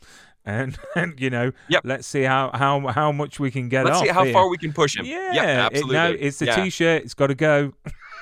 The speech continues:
Speaker 1: <laughs> It's just, and it's just you with headphones
Speaker 2: Just
Speaker 1: on
Speaker 2: absolutely.
Speaker 1: and
Speaker 2: Pink, white, and pasty in the room.
Speaker 1: <laughs>
Speaker 2: That's what they wanted. That's what they got.
Speaker 1: So apart, apart from that, uh, you know,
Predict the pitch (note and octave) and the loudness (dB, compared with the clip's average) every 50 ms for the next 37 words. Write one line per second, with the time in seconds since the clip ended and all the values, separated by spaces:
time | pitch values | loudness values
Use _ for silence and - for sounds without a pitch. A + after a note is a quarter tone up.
0 | - - - _ _ - E3+ - - - - - - - - - - - - - | -20 -20 -20 _ _ -8 -8 -8 -8 -12 -18 -20 -20 -20 -20 -20 -20 -18 -16 -16
1 | C#3 - - E3 D#3 _ - F3 E3+ - - - - D#3+ - - - - D3+ - | -16 -16 -16 -18 -18 _ -12 -12 -12 -12 -12 -12 -12 -12 -12 -16 -20 -20 -18 -12
2 | - E3 B2+ - - - - - A#2 - - - - D#3 C3 A#2+ - - D#3 B2+ | -10 -10 -10 -12 -14 -20 -20 -20 -18 -14 -12 -8 -8 -8 -8 -6 -6 -6 -6 -6
3 | - - - - B2+ B2 C3 C3+ C3+ C3+ C#3 C#3 A#2 A2+ - - B2+ C3 C#3+ C#3 | -8 -12 -16 -8 -4 -2 -2 0 -2 -2 -4 -4 -6 -6 -6 -6 -4 -4 -4 -4
4 | D3 D3 C#3+ C#3 C#3+ C#3+ C3+ C#3 C3+ C#3 C#3+ C#3 C#3 C#3 C3+ - - - D#3 E3 | -4 -2 -2 -2 -2 -4 -4 -4 -4 -4 -4 -6 -8 -12 -16 -10 -4 -2 -2 -2
5 | - - - - D3 C#3 C#3 C3+ A#2 A#2 A2+ G#2 F#2 E2 - - - E3+ F3 F#3 | -2 -4 -8 -6 -4 -2 -2 -2 -4 -4 -6 -6 -6 -8 -12 -8 -6 -4 -4 -4
6 | D3+ - C#3 D3 D3+ D#3+ D3 - F3 C#3+ - - D3 D#3+ D#3 D3 - D#3+ D#3 D#3 | -4 0 2 2 2 2 -2 -6 -10 -12 -8 -6 -6 -6 -6 -6 -6 -6 -6 -6
7 | E3 D#3+ D3 C3+ A#2 G#2 G2 F2+ F2 C#3 - - - E3 - - - F3 - A#2 | -4 -4 -2 -2 -2 -2 -2 -4 -6 -10 -10 -10 -10 -12 -12 -10 -12 -8 -6 -6
8 | B2 - D#3 C#3+ - D3 D3 D3 D3 D3 C#3 A#2+ A2 G2+ - _ - - - _ | -6 -6 -6 -4 -2 -2 0 0 0 0 0 0 -2 -6 -10 _ -20 -20 -18 _
9 | - F2 E2+ - - G#2 - G#2 F#2 F2 E2+ D2 B1+ - - - - _ _ - | -14 -14 -14 -12 -12 -12 -12 -10 -8 -8 -8 -8 -10 -12 -18 -20 -20 _ _ -20
10 | - _ _ _ - - - - - - - - - - G3+ F#3+ F#3 F#3 - A3 | -20 _ _ _ -20 -20 -20 -20 -20 -20 -20 -20 -4 0 2 2 2 2 0 0
11 | A#3 A3 - - - D3 - G#3 G3+ F#3+ E3 C#3 - D3+ C#3 C#3 C3 B2 A#2+ A#2+ | 0 2 2 0 0 0 2 2 2 2 2 0 -2 -2 0 2 2 2 2 0
12 | - - A#2 A#2 A#2+ A#2+ A2+ A#2 A#2 B2+ | -2 -4 -4 -4 -4 -4 -2 -2 -2 -4